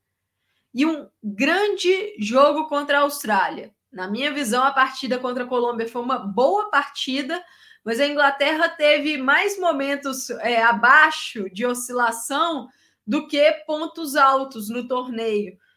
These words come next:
E acho que na final isso acabou fazendo diferença pra, pra você tentar ali sair do, do caixote que a, que a Espanha colocou. No mais, um, um título muito merecido.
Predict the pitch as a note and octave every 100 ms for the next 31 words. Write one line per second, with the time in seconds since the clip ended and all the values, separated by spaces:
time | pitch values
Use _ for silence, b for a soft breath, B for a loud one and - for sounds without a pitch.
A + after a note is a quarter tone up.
0 | _ D4 D4+ E4 - D#4 D4 D#4+ D#4+ D#4+
1 | C#4 C#4+ D#4+ D#4+ E4+ E4+ B3+ E4 F4 D#4
2 | D#4+ D4+ D#4 - D#4+ C#4 C4 D4 D#4+ D#4+
3 | D#4 D#4 D#4 D#4 D4+ D#4 E4 F4 - F4+
4 | - E4 D#4+ C#4 D4+ F4 F4+ _ _ _
5 | _ - - F4 E4 D4+ E4 F4 F4+ F4
6 | E4+ E4 D#4 D4+ C4 A#3 C#4 E4 D#4+ -
7 | D4 D4 - D4+ D4 C#4+ C#4+ D4+ D4+ D4
8 | C#4+ C#4+ C#4+ D4+ D4+ A3 G3 - _ _
9 | _ _ _ _ - A3 B3 B3 B3 C#4+
10 | D4 - b b b A#3+ C4 C4+ C4+ B3
11 | B3+ C4 B3+ C#4 C#4 D4 C4+ B3+ C#4+ D4+
12 | C#4 C4 B3+ B3+ - A#3 C#4 B3+ E4